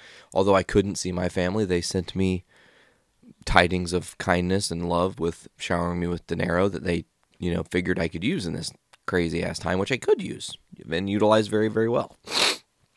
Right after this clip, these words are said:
So I hit the dude up, and I'm like, "Hey, man, what are you doing?" This was on my birthday. Again, I'm like, "What are you doing in a little bit?" And he's like, "Um, I'm at, I'm at work right now,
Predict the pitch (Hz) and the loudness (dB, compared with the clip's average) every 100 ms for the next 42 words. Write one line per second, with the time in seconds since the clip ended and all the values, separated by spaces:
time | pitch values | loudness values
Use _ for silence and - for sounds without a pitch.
0 | _ _ _ _ _ _ - - - - | _ _ _ _ _ _ -20 -20 -20 -20
1 | - _ - - 117 104 95 - 92 92 | -20 _ -10 0 6 8 6 2 -2 -2
2 | 90 90 90 87 - _ _ _ _ - | 0 0 0 -2 -6 _ _ _ _ -4
3 | 123 117 113 104 98 90 - 90 85 85 | -4 0 2 4 6 4 2 0 0 0
4 | 101 90 87 87 85 80 - _ _ 87 | 0 2 2 0 -2 -8 -16 _ _ 0
5 | 95 104 98 90 76 85 - 87 80 - | 2 2 2 0 0 -4 -2 -2 -2 -6
6 | _ _ _ _ _ _ _ _ _ - | _ _ _ _ _ _ _ _ _ -4
7 | 87 87 80 76 - 78 78 90 78 76 | -2 -2 -4 -6 -6 -8 -6 -6 -6 -6
8 | 71 92 87 90 95 87 87 90 90 - | -6 -6 -2 0 0 -2 -2 -4 -6 -8
9 | - _ _ - 85 160 160 85 - 92 | -12 _ _ -10 -6 -4 -4 -6 -6 -8
10 | 92 87 85 - 104 110 110 110 110 113 | -6 -4 -4 -2 0 2 2 0 -4 -8
11 | - _ _ _ - 107 - _ _ _ | -14 _ _ _ -4 -4 -4 _ _ _
12 | _ _ _ _ _ _ _ _ _ _ | _ _ _ _ _ _ _ _ _ _
13 | - 95 95 - - - - 87 82 67 | -8 -4 -2 -2 -4 -2 -6 -4 -4 -6
14 | - - | -6 -12